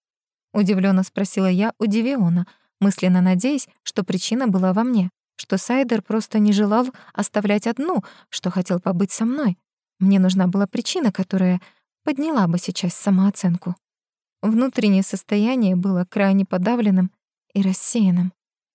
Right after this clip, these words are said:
Даже ком застрял в горле, желая выплеснуться наружу непролитыми слезами.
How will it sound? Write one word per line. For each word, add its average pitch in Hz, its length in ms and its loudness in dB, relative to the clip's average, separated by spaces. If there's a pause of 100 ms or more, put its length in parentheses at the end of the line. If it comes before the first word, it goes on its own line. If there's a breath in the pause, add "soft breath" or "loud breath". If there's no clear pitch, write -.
(240)
Даже 240 300 0
ком 202 360 0
застрял 185 460 -2
в 175 60 -4
горле, 180 400 -4 (400)
желая 185 460 2
выплеснуться 196 640 -2
наружу 190 500 2 (120)
непролитыми 190 720 0
слезами. 196 580 0